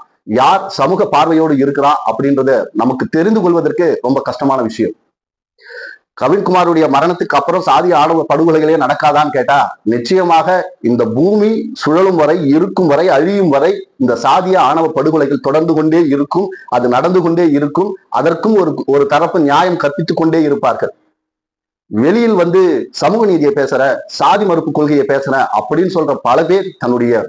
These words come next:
மனசுக்குள் சாதிய வன்மத்தோடு தான் நிறைய பேர் வாழ்ந்துகிட்டு இருக்காங்க. பொதுவெளியில் ஒரு மாதிரியும் தன்னுடைய சாதி பற்ற மனசுக்குள்ள வச்சுக்கிட்டு தான் பல அரசியல்வாதிகளே இருக்கிறார்கள். அந்த சமூகத்துலதான் நம்மளும் வாழ்ந்துகிட்டு இருக்கோம்.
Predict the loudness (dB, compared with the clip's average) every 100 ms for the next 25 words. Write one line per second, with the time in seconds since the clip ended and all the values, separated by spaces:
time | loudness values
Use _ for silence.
0 | -2 -2 -2 -2 -2 -2 0 0 2 0
1 | 0 0 0 0 0 -2 -4 -16 _ -4
2 | 0 2 2 0 0 0 0 -2 -4 -4
3 | -6 -8 _ _ _ _ -20 -20 -4 0
4 | 2 2 2 2 2 2 0 0 0 0
5 | -4 -14 _ -2 0 2 2 4 2 -2
6 | -8 _ _ 0 0 0 -4 0 0 0
7 | -2 -2 -2 0 -2 -2 -2 0 0 0
8 | -4 -18 _ 0 2 2 0 0 0 0
9 | 0 -2 0 -2 -2 0 0 -2 -8 _
10 | _ _ _ _ _ -2 0 0 -2 -2
11 | 0 0 2 0 -2 -2 -2 0 0 0
12 | 0 -2 -2 -4 -6 -14